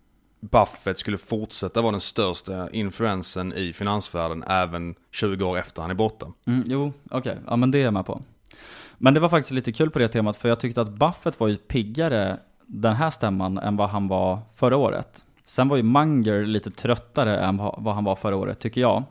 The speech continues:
Speaker 2: Och Munger fyller ju hundra år den första januari, och jag misstänker att det blir hans sista stämma faktiskt nästa år. Men man ska, mm,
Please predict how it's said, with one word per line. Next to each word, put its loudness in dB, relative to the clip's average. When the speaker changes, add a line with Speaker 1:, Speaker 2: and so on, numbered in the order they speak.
Speaker 2:
Och 4
Munger 8
fyller 2
ju 4
hundra 4
år 4
den 0
första -2
januari, 2
och -6
jag 0
misstänker -2
att -6
det 0
blir -2
hans -6
sista -4
stämma 0
faktiskt -8
nästa -4
år. -4
Men 6
man 6
ska, 0
mm, 0